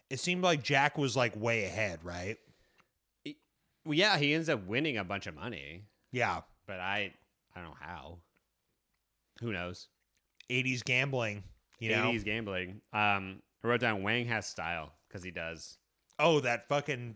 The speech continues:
Speaker 1: uh, fedora.
Speaker 2: Fedora,
Speaker 1: Oh.
Speaker 2: scarf. It, it's, he's wearing, like, a plaid scarf and a plaid shirt that I couldn't tell one from the other. They blended together so well.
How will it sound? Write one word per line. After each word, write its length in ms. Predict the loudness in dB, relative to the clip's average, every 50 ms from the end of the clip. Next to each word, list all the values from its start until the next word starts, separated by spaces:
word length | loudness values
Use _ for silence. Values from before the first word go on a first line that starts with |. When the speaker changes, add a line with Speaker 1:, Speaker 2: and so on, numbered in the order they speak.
| _ -6
Speaker 1:
uh, 300 | -2 0 0 0 0 -2
fedora. 720 | -6 -6 -6 -6 -4 -2 -2 0 0 2 2 2 0 -2 -4 -12 _ -20
Speaker 2:
Fedora, 760 | -10 -6 0 2 4 6 8 8 8 6 6 4 2 0 -4
Speaker 1:
Oh. 40 | -10 _ _ _ -14
Speaker 2:
scarf. 760 | -10 -10 -8 0 2 4 4 4 2 0 -4 -6 -12 -20 -20 _ _ _ _ _ _ _ _ _ -2
It, 160 | -2 -2 0 0
it's, 240 | -4 -4 -4 -6 -14 _ _ _ _ _ _ _ -10
he's 160 | -8 -6 -2
wearing, 220 | -2 -2 0 0 0
like, 100 | -2 -2
a 40 | -2
plaid 340 | -4 -2 0 0 0 0 -2
scarf 320 | -4 -2 0 0 0 -2
and 140 | -4 -8 -8
a 40 | -8
plaid 320 | -4 -2 0 0 0 -2 -4
shirt 320 | -8 -6 -6 -6 -4 -2
that 260 | 0 0 0 0 -2 -2
I 100 | -4 -4 -4
couldn't 400 | -2 -4 -4 -4 -4 -8 -10 -8
tell 300 | -4 -2 -2 0 -2 -2
one 240 | -2 -4 -4 -6 -6
from 140 | -8 -10 -8
the 80 | -6 -6
other. 260 | -6 -4 -4 -6 -4
They 140 | -4 -6 -6
blended 400 | -8 -10 -12 -10 -10 -10 -12 -12
together 360 | -12 -10 -8 -8 -8 -8 -8
so 180 | -6 -6 -4 -4
well. 380 | -4 -4 -4 -4 -4 -6 -10